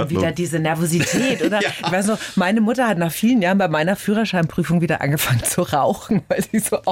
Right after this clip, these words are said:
Speaker 1: Gott.
Speaker 2: aufgeregt war. Also hat dann zum Glück gleich wieder aufgehört, aber die stand dann da so
Speaker 1: Ja,
Speaker 2: mit der
Speaker 1: okay,
Speaker 2: Zigarette. Ich so,
Speaker 1: okay.
Speaker 2: "Mama."
Speaker 1: Ja, ja,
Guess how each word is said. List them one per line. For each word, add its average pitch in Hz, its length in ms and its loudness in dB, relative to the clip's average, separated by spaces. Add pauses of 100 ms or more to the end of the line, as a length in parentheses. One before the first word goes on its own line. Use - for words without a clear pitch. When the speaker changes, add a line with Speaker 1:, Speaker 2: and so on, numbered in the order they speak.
(140)
Speaker 1:
Gott. - 160 -4
Speaker 2:
aufgeregt 196 300 -2
war. 240 260 0 (320)
Also 208 160 2
hat 208 140 0
dann 202 100 2
zum 190 140 -6
Glück 285 160 -2
gleich 208 180 -2
wieder 208 220 0
aufgehört, 214 480 0
aber 180 120 -2
die 180 140 -4
stand 190 320 -2
dann 202 140 0
da 190 140 0
so 185 100 -2 (500)
Speaker 1:
Ja, - 80 0
Speaker 2:
mit 131 80 2
der - 80 0
Speaker 1:
okay, - 80 -6
Speaker 2:
Zigarette. 101 460 0
Ich 120 80 -4
so, - 80 0
Speaker 1:
okay. 117 100 2
Speaker 2:
"Mama." 170 420 4 (300)
Speaker 1:
Ja, - 400 0
ja, - 160 0